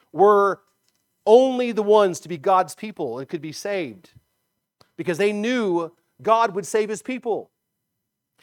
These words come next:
And they thought that they were the only ones who qualified. And that's how they interp-, they interpreted the entire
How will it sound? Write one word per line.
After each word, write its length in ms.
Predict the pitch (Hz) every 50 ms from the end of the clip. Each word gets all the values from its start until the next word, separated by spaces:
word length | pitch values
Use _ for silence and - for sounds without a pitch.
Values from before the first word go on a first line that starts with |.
| _ -
And 100 | 160 180
they 80 | 202 208
thought 220 | 208 247 220 185
that 100 | 202 165
they 100 | 247 254
were 120 | 233 233
the 120 | 220 226 202
only 280 | 220 269 294 269 254
ones 260 | 196 175 175 160 - -
who 220 | - - 226 214
qualified. 720 | - 233 262 277 285 269 - - 220 185 156 127 110 95 - _ _ _ _ _ _ _ _ _ _ _ _ _ _ _ _ _ _ _ _ _ _ _ _ -
And 100 | 170 165
that's 160 | 202 214 214
how 120 | 226 226 220
they 140 | 214 208
interp-, 380 | 202 202 - - 254 254 247 240
they 160 | 175 160 196 208
interpreted 420 | 202 - 226 233 226 220 208 185
the 80 | 202 202
entire 520 | 196 - - - 220 226 220 220 214